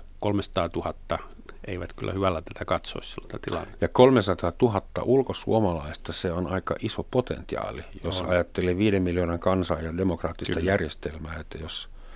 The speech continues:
Speaker 2: Miten on, saako Suomen kansalainen aina äänestää Suomessa eduskuntavaaleissa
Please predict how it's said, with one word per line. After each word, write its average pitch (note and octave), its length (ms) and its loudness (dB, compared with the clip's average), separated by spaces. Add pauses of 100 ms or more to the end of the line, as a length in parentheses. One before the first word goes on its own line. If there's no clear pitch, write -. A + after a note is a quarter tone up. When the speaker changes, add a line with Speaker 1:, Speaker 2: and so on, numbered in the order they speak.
(600)
Speaker 2:
Miten E3 520 8
on, C#3+ 240 8
saako D#3 300 6
Suomen D#3+ 360 6
kansalainen G#2+ 800 6 (100)
aina B2 440 8
äänestää G2 680 4
Suomessa F#2+ 460 2
eduskuntavaaleissa E2 1300 0